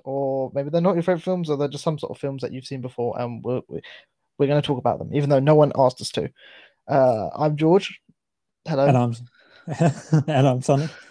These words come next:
Speaker 2: Hello.
Speaker 1: Oh, hel-, hello, Sonny. Hello.
Speaker 2: <laughs>
Speaker 1: Yes, Sonny's back, ladies and gentlemen. Woo!
Speaker 2: Yeah. Yeah,
Speaker 1: He never
Speaker 2: we
Speaker 1: went anywhere, but I haven't seen him for a week, so, well, I haven't
Speaker 2: Yeah, well, it's
Speaker 1: spoken to him
Speaker 2: been
Speaker 1: for a
Speaker 2: about
Speaker 1: week. I haven't
Speaker 2: two weeks.
Speaker 1: seen him for about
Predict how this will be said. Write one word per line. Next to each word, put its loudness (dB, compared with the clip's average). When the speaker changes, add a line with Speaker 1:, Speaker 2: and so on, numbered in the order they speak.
Speaker 2:
Hello. 2
Speaker 1:
Oh, -4
hel-, 0
hello, 4
Sonny. -6
Hello. 0
Speaker 2:
<laughs> -10
Speaker 1:
Yes, 2
Sonny's 4
back, 4
ladies 4
and -4
gentlemen. 0
Woo! 2
Speaker 2:
Yeah. -4
Yeah, 4
Speaker 1:
He 2
never 2
Speaker 2:
we 4
Speaker 1:
went 2
anywhere, 0
but -4
I -10
haven't -8
seen -8
him -10
for -6
a -4
week, -8
so, -10
well, 4
I 4
haven't -2
Speaker 2:
Yeah, -4
well, 4
it's 2
Speaker 1:
spoken -4
to -2
him -2
Speaker 2:
been -
Speaker 1:
for 0
a 2
Speaker 2:
about -2
Speaker 1:
week. -20
I -6
haven't -6
Speaker 2:
two -4
weeks. -6
Speaker 1:
seen 0
him -8
for -10
about -6